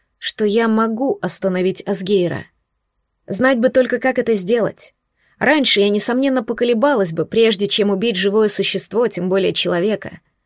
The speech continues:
Но сейчас была готова сделать это.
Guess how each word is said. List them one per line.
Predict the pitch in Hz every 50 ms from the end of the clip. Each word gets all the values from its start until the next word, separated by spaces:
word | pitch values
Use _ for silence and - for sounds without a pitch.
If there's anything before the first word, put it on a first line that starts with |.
| _ _ _ _ _ _ _ _ _ -
Но | 202 226
сейчас | 220 277 - 311 349 294
была | 262 262 285 285 262
готова | 233 269 262 - 302 311 185 185
сделать | 160 147 - 175 165 170 160 - -
это. | - 131 - - - -